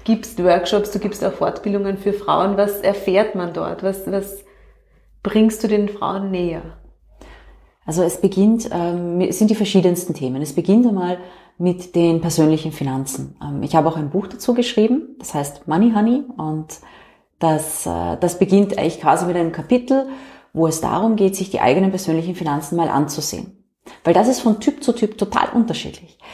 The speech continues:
Speaker 2: Es gibt Leute, die sind sehr, sehr gut organisiert. Und in meinen Workshops, wie es noch Live-Workshops, äh, gegeben hat,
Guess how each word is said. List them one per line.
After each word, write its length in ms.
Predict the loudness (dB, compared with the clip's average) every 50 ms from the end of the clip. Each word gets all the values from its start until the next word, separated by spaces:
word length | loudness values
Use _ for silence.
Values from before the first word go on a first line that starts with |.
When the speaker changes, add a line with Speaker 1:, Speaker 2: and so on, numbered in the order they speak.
| -20 -14 -6 -2
Speaker 2:
Es 200 | -2 -2 0 2
gibt 260 | 0 0 0 0 0
Leute, 400 | 2 4 2 2 2 0 0 0
die 120 | -2 -4
sind 220 | -2 0 0 0 0
sehr, 220 | 2 2 2 2
sehr 140 | 0 -2 -2
gut 240 | 0 0 0 0 -2
organisiert. 640 | -4 -6 -6 -4 -4 -4 -4 -4 -2 -2 -2 -2
Und 160 | -4 -6 -4 -2
in 100 | 0 2
meinen 240 | 4 4 4 4
Workshops, 720 | 4 4 4 2 0 -2 -2 -2 -2 -4 -8 -12 -14 -8 _
wie 80 | -4
es 80 | -2 -2
noch 140 | -2 -2 0
Live-Workshops, 840 | 2 2 2 2 2 0 -2 -2 -4 -6 -8 -8 -8 -10 -12 -10 -10
äh, 80 | -8 -6
gegeben 400 | -4 0 2 4 4 4 2 2
hat, 200 | 0 -2 -4